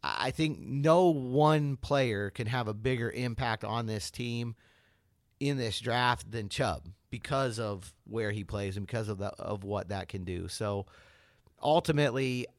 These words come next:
I feel like his position value i-, is the best. I feel like Nelson is the biggest upgrade in terms of where they are now to where they would be with him. And I feel like Barkley is the best overall talent.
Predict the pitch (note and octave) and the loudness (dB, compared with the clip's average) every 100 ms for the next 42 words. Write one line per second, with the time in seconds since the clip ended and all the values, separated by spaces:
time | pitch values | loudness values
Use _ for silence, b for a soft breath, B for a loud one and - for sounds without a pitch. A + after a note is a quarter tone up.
0 | - - G#2 A#2+ - C#3+ A#2+ G2+ - D#3 | -20 -2 0 0 0 2 2 0 2 4
1 | D3+ B2+ A#2 A2+ D#3+ E3 D#3 D3 D3 - | 4 0 -4 0 2 4 2 2 -2 -2
2 | C3+ B2+ C3 B2 B2 - B2+ C3 A#2+ A2+ | 2 2 2 2 0 0 -2 -2 -4 -4
3 | A#2 A2+ A2+ A2 A2 - b b b b | -2 0 0 0 -2 -10 b b b b
4 | b - A#2+ C#3 C3+ G2+ E2+ A#2 C#3 D#3 | b -2 -2 0 0 -2 -2 0 2 2
5 | - B2+ G2+ B2 A2+ A2 G2 A#2+ G2+ G2 | 0 -4 -4 -6 -6 -6 -4 -4 -4 -6
6 | - _ _ - C3 - A#2+ G#2 F#2 F2+ | -10 _ _ -6 -6 -6 -6 -4 -4 -6
7 | F2+ G2 b b b _ A2 G2+ A#2+ A2+ | -8 -10 b b b _ -8 -6 -6 -4
8 | G#2+ G#2 F#2+ F#2 - - _ _ _ _ | -6 -4 -4 -6 -10 -20 _ _ _ _
9 | G2+ A2 A2 G#2 G#2 G2 G2 F#2+ F#2+ - | -6 -4 -2 0 -2 -2 -4 -4 -6 -8
10 | A2 G2+ F#2 F2 A2 G#2+ G#2 F#2+ F2 G#2 | -8 -8 -10 -12 -6 -4 -4 -4 -6 -6
11 | G#2+ F#2+ C3+ C3 A2 G2+ A#2 A2+ - B2+ | -4 -4 -2 -2 -2 -4 -2 -2 -2 0
12 | A2 G#2 G2+ A#2 C3 B2 G#2+ F2+ G#2 G#2+ | 0 -2 2 2 2 -2 -4 -4 -4 -2
13 | G2+ G2 - - A#2+ A2 G#2+ F#2 F2+ B2 | -2 -2 -8 -6 -4 -4 -4 -4 -4 -4
14 | B2 G#1 | -6 -8